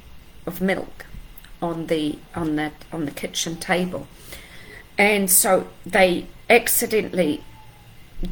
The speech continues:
fall into this big tub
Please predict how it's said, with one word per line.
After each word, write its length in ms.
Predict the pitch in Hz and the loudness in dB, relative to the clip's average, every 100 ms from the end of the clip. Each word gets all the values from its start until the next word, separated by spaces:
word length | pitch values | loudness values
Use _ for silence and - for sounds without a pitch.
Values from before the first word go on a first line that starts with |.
| - - - - | -6 -12 -18 -12
fall 380 | - 247 233 214 | -4 4 4 4
into 280 | 196 - | -2 -6
this 360 | 180 170 - - - - | -2 -2 0 -2 -6 0
big 240 | 185 180 | 0 0
tub 440 | - - 160 165 | -8 0 0 0